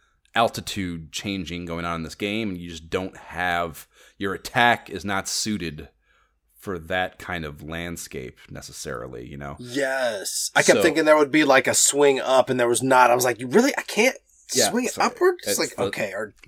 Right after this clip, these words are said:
Speaker 1: those
Speaker 2: directional?
Speaker 1: robots, those robots are meant to be, I think, the answer to that problem in, in the gameplay.
Speaker 2: Fair enough. Fair enough.
Speaker 1: So you get, yeah, so you get down, like, you, as you start to go down this slope, there's a fork in the road, and you can jump onto a large oval object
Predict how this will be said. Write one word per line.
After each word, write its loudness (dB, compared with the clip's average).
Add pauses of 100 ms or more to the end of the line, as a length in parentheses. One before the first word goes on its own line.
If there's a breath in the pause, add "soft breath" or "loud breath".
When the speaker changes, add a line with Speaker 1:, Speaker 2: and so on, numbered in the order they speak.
(200)
Speaker 1:
those 0
Speaker 2:
directional? 8
Speaker 1:
robots, 4 (180)
those 4
robots 6
are 0
meant -4
to -10
be, -4
I -2
think, -10
the -10
answer -8
to -12
that -8
problem -8
in, -16
in -16
the -14
gameplay. -16 (760)
Speaker 2:
Fair -12
enough. -16
Fair -18
enough. -20
Speaker 1:
So 0
you 0
get, -4
yeah, 6
so 0
you 2
get 6
down, 8
like, 0
you, -4
as -2
you -2
start 4
to 2
go 4
down 4
this -4 (100)
slope, 2
there's -2
a -4
fork -2
in -4
the -6
road, -4
and -4
you -6
can -6
jump -2
onto -2
a 4
large 0
oval 0
object 2